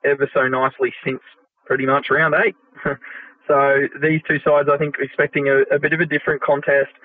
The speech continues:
from that round A match between the two. Um, Coorparoo, uh, have just Wootton on fire. Um, Janae Govan has been scoring goals. Um, Tori Groves is now finding herself up forward and,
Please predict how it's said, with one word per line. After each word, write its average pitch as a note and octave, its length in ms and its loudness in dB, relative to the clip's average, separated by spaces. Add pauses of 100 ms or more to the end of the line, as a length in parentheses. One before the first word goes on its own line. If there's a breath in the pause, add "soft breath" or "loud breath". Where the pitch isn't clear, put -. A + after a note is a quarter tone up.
(260 loud breath)
from D3 140 0
that C#3+ 160 2
round C#3 200 2
A C#3 120 0
match C3+ 280 0
between C#3 300 0
the C3+ 160 2
two. C#3 240 2 (420 loud breath)
Um, C3 220 0
Coorparoo, C#3+ 760 2 (120)
uh, D#5 420 6
have C3 140 0
just D#3 300 0
Wootton D3+ 280 -2
on C#3 320 2
fire. C3+ 400 4 (380 loud breath)
Um, B2+ 220 -2
Janae C#3+ 320 2
Govan C#3 400 0 (260 soft breath)
has B2+ 160 -10 (100)
been B2+ 200 -10 (100)
scoring C3+ 440 0 (520)
goals. C3+ 420 4 (380 soft breath)
Um, B2+ 180 -4
Tori D3+ 280 2
Groves C#3 420 2
is A#2+ 160 -16
now C#3 300 2
finding C#3 260 2
herself C3+ 420 0
up C#3 140 2 (140)
forward C3+ 340 4
and, A#2+ 220 -8